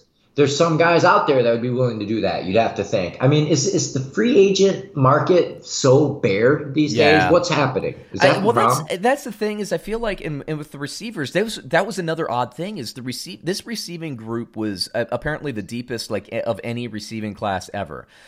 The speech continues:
Speaker 2: And if you're not gonna take a guy at the top of the draft, look, I, I don't love it. I mean, they, they ended up, the only skill player they got kind of at the top, I, I apologize, they did also add a, uh, tight end there. Uh, A J Dillon, maybe they wanna split that guy out a little bit, but I really, um,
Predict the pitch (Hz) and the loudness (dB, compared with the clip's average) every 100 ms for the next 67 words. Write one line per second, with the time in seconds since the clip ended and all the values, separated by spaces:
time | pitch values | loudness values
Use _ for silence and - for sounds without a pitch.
0 | - - 156 156 156 196 285 277 185 131 | -18 -8 -8 -4 -4 -4 -6 -6 -6 -6
1 | 156 147 120 123 120 - 117 107 113 101 | -4 -6 -2 0 0 -2 -4 -4 -4 -2
2 | 113 104 - _ - 139 95 - - - | 0 0 -4 _ -14 -8 -8 -4 -4 -6
3 | - _ _ _ _ _ - 175 175 104 | -20 _ _ _ _ _ 0 0 -2 -4
4 | 107 135 185 - - 127 123 135 143 139 | -2 0 -2 -10 -8 -6 -2 -2 -2 -2
5 | 156 156 170 147 143 156 156 - 143 - | -4 -2 -2 0 -2 -4 -6 -6 -6 -4
6 | 135 117 107 113 113 - 123 104 98 113 | -6 -6 -2 0 0 -2 -8 -8 -8 -4
7 | 98 120 123 - 123 113 120 101 98 90 | 0 2 2 2 -2 0 0 0 -4 -10
8 | 101 101 98 98 101 - 101 92 92 87 | -8 -4 -4 -4 -8 -4 -4 -4 -4 -6
9 | 85 107 90 92 95 98 95 - _ - | -6 -6 -6 -6 -8 -8 -8 -12 _ -8
10 | 131 135 156 170 170 113 117 131 147 160 | -4 -2 -2 -2 -6 -4 -4 -4 -6 -8
11 | - 123 135 170 170 170 165 147 147 139 | -12 -8 -6 -6 -6 -4 -2 -2 0 2
12 | 123 - - 143 135 131 135 127 117 120 | 2 0 -6 -4 0 -2 0 0 2 2
13 | 127 120 120 123 123 - 127 117 131 170 | 0 -2 -4 0 -2 -2 -4 -2 -2 -2
14 | 156 123 - 127 117 110 107 | -4 -6 -4 0 0 0 -4